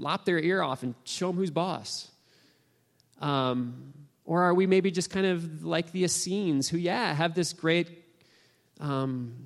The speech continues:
you know, kind of inner spiritual life, and we have these wonderful times with God, but we're not spending a whole lot of time in porches and pathways being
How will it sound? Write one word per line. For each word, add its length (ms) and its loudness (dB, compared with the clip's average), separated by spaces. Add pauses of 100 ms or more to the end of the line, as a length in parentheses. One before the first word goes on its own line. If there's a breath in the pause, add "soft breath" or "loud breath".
you 100 -2
know, 120 0
kind 200 -4
of 120 -6
inner 260 -4
spiritual 540 -6
life, 380 0
and 100 -4
we 60 0
have 140 0
these 200 0
wonderful 400 -2
times 400 -4
with 160 -6
God, 480 -2 (760 soft breath)
but 220 2
we're 100 2
not 180 0
spending 320 -2
a 60 -2
whole 140 -4
lot 160 -4
of 40 -8
time 360 -4
in 80 -4
porches 600 -8
and 140 -10
pathways 1120 -8 (500)
being 460 -2